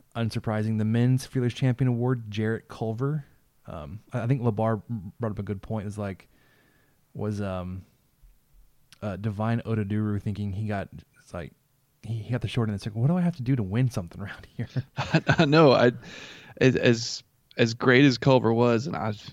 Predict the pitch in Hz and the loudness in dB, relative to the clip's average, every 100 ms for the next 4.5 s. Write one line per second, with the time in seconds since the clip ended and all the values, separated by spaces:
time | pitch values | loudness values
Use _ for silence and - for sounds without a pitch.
0 | - 107 104 - - - - - 110 113 | -6 -2 -2 -2 -6 -6 -6 -6 0 0
1 | 117 - 101 101 101 - 95 104 98 101 | 0 -2 -2 0 -2 0 0 4 6 6
2 | 98 98 98 104 98 98 - 95 - - | 8 8 8 6 6 4 6 4 4 -6
3 | - - - _ _ _ - _ _ 196 | -18 -20 -20 _ _ _ -20 _ _ -20
4 | 214 - - - | -20 -18 -14 0